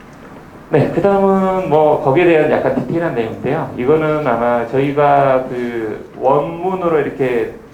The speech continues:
그 퍼블리시 된 게 있는데 이게 퍼블릭한지는 저도 아직 확인을 못했는데 뭐 기회가 되면 뭐 쉐어를 할 수 있으면 쉐어를 할 수 있도록 하겠습니다. 그래서 거기에 대한 각 방금 말씀드렸던 비전 스트래티지,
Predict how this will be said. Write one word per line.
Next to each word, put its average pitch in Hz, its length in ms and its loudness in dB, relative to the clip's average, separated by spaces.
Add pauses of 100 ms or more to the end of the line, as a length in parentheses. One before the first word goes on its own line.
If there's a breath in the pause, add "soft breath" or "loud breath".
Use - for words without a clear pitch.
그 110 180 -6
퍼블리시 202 360 -6
된 120 160 -12
게 139 100 -6
있는데 117 540 -8
이게 110 200 -6
퍼블릭한지는 156 920 -4 (340 loud breath)
저도 123 160 2
아직 120 220 0
확인을 196 280 -2
못했는데 107 680 -6
뭐 117 180 -2
기회가 139 240 2
되면 113 360 -8
뭐 104 180 -8
쉐어를 139 240 -8
할 139 80 -10
수 131 140 -12 (420)
있으면 110 400 -12 (300)
쉐어를 135 260 0
할 139 60 -6
수 110 100 -10
있도록 107 260 -8
하겠습니다. 139 320 -10 (240)
그래서 131 300 -4 (300 loud breath)
거기에 175 300 4
대한 170 240 4
각 170 360 -2
방금 139 300 0
말씀드렸던 131 880 -2
비전 123 300 -10
스트래티지, 127 720 -8